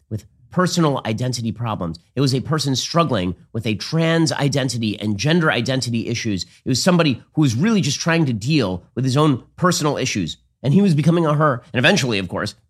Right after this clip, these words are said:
President Obama would commute the sentence for Chelsea Manning based solely on the fact that Chelsea Manning says that he is a chick. That is the way that that worked. Again, politics is inevitably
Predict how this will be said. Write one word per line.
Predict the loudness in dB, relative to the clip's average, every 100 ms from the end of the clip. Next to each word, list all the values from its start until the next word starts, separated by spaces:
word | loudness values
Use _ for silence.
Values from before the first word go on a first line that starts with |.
| _ _ -4
President | 0 2 2
Obama | 4 4 4
would | 0
commute | 0 2 2
the | 0
sentence | 2 0 -2
for | -4
Chelsea | -2 -2
Manning | -2 0
based | 0 -2 0
solely | 0 2
on | 0 0
the |
fact | -4 -6
that | -4
Chelsea | -4 -2 0
Manning | 0 0 -4 -6 _ _
says | -4 0 0 0
that | -4
he | -2 -2
is | -2
a | -2
chick. | -4 -6 -14 _ -2
That | 0
is | 0
the | 0
way | 0 0
that | 0
that | 0 0
worked. | -8 -8
Again, | -4 -4 -4 _ _ _ _ 0
politics | 0 0 -4 -4
is | -4 -4 -6 _
inevitably | 2 4 4 2 0 -2 -8 -10